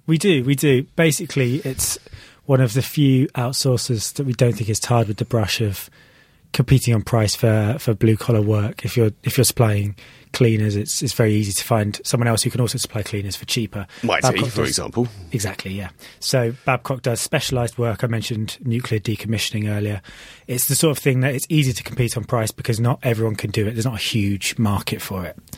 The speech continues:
Speaker 1: Uh, so it, it's
Speaker 2: So it doesn't compete on price.
Speaker 1: No.
Speaker 2: It, it competes on specialism.
Speaker 1: Yeah, sorry, that's what I mean. Yeah.
Speaker 2: Yes, yes,
Speaker 1: You,
Speaker 2: yes.
Speaker 1: you're not forced to, yeah. Um, so that's the basis of our,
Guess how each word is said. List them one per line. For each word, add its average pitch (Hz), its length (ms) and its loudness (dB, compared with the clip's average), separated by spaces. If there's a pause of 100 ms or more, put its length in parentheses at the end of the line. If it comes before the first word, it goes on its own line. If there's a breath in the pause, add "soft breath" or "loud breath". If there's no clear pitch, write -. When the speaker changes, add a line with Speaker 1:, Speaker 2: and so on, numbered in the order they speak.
(640 loud breath)
Speaker 1:
Uh, 101 280 4
so 139 240 4
it, 147 380 2 (180)
it's 151 120 -2
Speaker 2:
So 139 80 6
it 117 60 -4
doesn't 135 280 2
compete 90 320 -2
on 95 80 -2
price. 87 480 -4 (640)
Speaker 1:
No. 147 120 2
Speaker 2:
It, - 120 -4
it 113 260 -2
competes 120 280 0
on 110 100 -2
specialism. 87 560 -4 (160)
Speaker 1:
Yeah, 151 180 4
sorry, 95 280 -6
that's - 200 -12
what 110 80 -6
I 101 60 -8
mean. 101 160 -8
Yeah. 101 80 -4
Speaker 2:
Yes, 101 260 2
yes, 107 100 0
Speaker 1:
You, 170 40 2
Speaker 2:
yes. 170 80 -4
Speaker 1:
you're 131 100 4
not 120 140 2
forced 120 320 2
to, 107 100 -2
yeah. 101 200 0 (500 loud breath)
Um, 135 280 2
so 156 220 0
that's - 400 -2 (180)
the 139 140 0
basis 131 560 0
of 120 80 0
our, 120 380 4